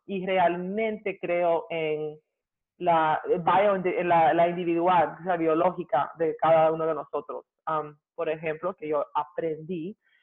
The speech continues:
por el protocolo autoimmune, que el lácteo y, um, la berenjena, el tomate, o sea, los vegetales solaneases, um,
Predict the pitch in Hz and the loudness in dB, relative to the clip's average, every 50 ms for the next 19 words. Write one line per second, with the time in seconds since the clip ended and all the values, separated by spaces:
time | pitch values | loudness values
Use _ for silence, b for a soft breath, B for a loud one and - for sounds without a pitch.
0 | _ _ _ - 180 170 165 160 160 - - 160 160 165 160 - 165 160 160 156 | _ _ _ -2 0 2 2 2 0 0 -4 -4 -4 -6 -2 -2 0 2 2 2
1 | - 156 156 151 151 151 156 156 160 180 214 240 233 _ - 156 151 147 147 151 | 2 2 2 2 0 -2 -4 -8 -8 -8 -10 -12 -14 _ -4 -4 -2 -2 0 -2
2 | 147 - - - - 160 160 160 156 160 165 156 - 147 147 147 143 139 139 135 | -2 -2 -4 -10 -8 -6 -4 -4 -4 -4 -4 -6 -8 -12 -14 -14 -14 -14 -14 -16
3 | - - - 143 139 139 135 139 143 147 143 139 143 143 143 143 - 208 196 185 | -16 -14 -10 -8 -8 -8 -10 -12 -6 -4 -4 -4 -4 -6 -10 -14 -14 -10 -10 -10
4 | 170 - - 156 160 170 175 185 - - 185 180 180 - 156 151 147 156 151 147 | -10 -6 -6 -6 -2 -2 -2 -2 -2 -4 -10 -10 -6 -4 -2 -2 -2 -2 -4 -6
5 | - 156 151 156 170 165 - - 156 151 151 147 147 147 143 151 156 156 151 160 | -4 -4 -4 -4 -4 -8 -6 -6 -4 -2 -2 -2 -4 -6 -10 -10 -8 -6 -6 -6
6 | 160 - 196 208 - _ _ - - 156 147 143 147 151 151 | -8 -8 -12 -14 -14 _ _ -6 -4 -4 -4 -4 -8 -14 -18